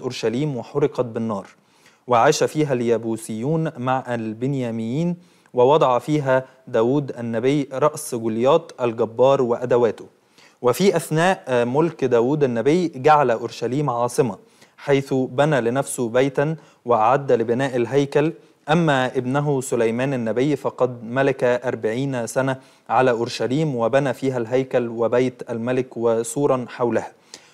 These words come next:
وصاهر، آه، سليمان فرعون ملك مصر، وأخذ بنت فرعون وأتى بها إلى مدينة داود، إلى أن أكمل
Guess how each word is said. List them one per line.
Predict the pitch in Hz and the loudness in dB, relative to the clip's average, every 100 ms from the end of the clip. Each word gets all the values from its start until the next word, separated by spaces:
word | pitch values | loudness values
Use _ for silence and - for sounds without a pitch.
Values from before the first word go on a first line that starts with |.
| _ | _
وصاهر، | 120 127 127 156 151 160 151 - - | 2 4 4 2 4 2 0 -6 -18
آه، | - 117 113 | -2 2 2
سليمان | 113 120 117 120 139 170 | 2 2 2 2 0 -2
فرعون | 156 120 117 143 143 120 - | -2 -2 0 0 -2 -4 -8
ملك | 120 131 139 - 123 | -4 -2 0 -2 -4
مصر، | 131 190 - - _ _ | -2 -2 -4 -14 _ _
وأخذ | 123 127 151 151 135 127 | -2 0 2 2 4 4
بنت | 123 139 - | 2 0 -2
فرعون | - 113 131 147 | -2 0 0 0
وأتى | 127 120 131 120 | -2 -2 0 2
بها | 135 135 | 2 2
إلى | 117 123 123 | 0 0 0
مدينة | 113 107 120 135 123 | 0 -4 -4 -4 -4
داود، | 110 110 113 147 131 127 | -2 -2 0 -2 -4 -2
إلى | 127 | 0
أن | 117 117 113 | 0 -2 -4
أكمل | 139 143 135 131 | -4 -4 0 0